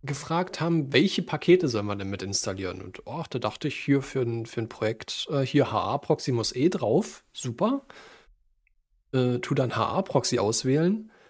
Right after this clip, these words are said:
Und nach der Installation,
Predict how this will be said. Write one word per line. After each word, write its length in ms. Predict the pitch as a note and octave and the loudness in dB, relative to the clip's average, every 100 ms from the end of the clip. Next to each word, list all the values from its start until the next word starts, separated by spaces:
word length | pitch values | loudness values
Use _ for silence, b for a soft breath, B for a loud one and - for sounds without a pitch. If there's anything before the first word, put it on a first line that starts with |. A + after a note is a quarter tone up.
| B _ _ - | B _ _ -4
Und 80 | |
nach 180 | G#2+ G2 | -2 0
der 120 | C3 | 0
Installation, 1800 | A#2+ - A#2 - A#2+ C#3+ E3 E3 D#3 C3 C3+ C#3 C3+ D2 - - - - | 0 0 0 2 2 2 2 2 0 -4 -6 -6 -8 -12 -16 -18 -20 -20